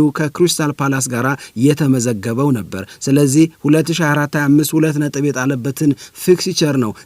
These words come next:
ዛሬ ባለ ሶስት ሙሉ ነጥብ ወሳጅ ሆኖ አርሰናል የቀረበው። መሻሻል ማለት ባለፈው የውድድር ዓመት ከዛም በፊት ይቸገርባቸው የነበሩ ጨዋታዎችን ወደ ድል ውጤት መቀየር ማለት ከሆነ አርሰናል ይሄንን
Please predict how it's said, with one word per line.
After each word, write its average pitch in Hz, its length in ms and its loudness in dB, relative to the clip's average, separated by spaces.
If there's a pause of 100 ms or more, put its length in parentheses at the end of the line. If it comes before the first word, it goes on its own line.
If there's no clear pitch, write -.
ዛሬ 147 240 2 (260)
ባለ 143 240 2 (140)
ሶስት 156 360 0 (140)
ሙሉ 151 300 4
ነጥብ 139 300 0 (260)
ወሳጅ 131 500 0
ሆኖ 147 260 4 (100)
አርሰናል 135 380 -2
የቀረበው። 120 580 0 (200)
መሻሻል 156 500 2
ማለት 110 320 -2
ባለፈው 147 420 2
የውድድር 147 380 2
ዓመት 117 240 -2
ከዛም 151 440 0
በፊት 127 280 -2 (220)
ይቸገርባቸው 156 920 0
የነበሩ 143 480 4
ጨዋታዎችን 139 640 -2 (220)
ወደ 151 240 4
ድል 151 180 4
ውጤት 139 220 2 (420)
መቀየር 147 600 4
ማለት 160 400 6
ከሆነ 147 340 2 (320)
አርሰናል 139 440 2 (200)
ይሄንን 139 500 4